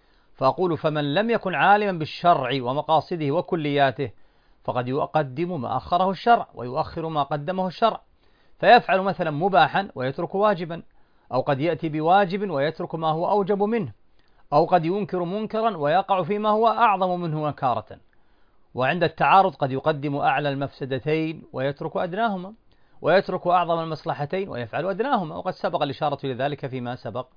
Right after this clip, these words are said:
في أول كلامنا. ومن لم يكن عالماً بالواقع متصورا له لم يهتدي إلى ما يوافقه من الأحكام،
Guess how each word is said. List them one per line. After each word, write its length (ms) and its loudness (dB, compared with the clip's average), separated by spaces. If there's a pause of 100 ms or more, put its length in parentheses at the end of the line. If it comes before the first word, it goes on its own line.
في 120 -12
أول 200 -8
كلامنا. 420 -14 (1300)
ومن 220 -4
لم 140 -2
يكن 220 0
عالماً 520 2
بالواقع 640 4 (500)
متصورا 600 0
له 300 0
لم 200 -4
يهتدي 540 -2
إلى 140 -2
ما 140 -2
يوافقه 460 -4
من 100 -4
الأحكام، 460 -4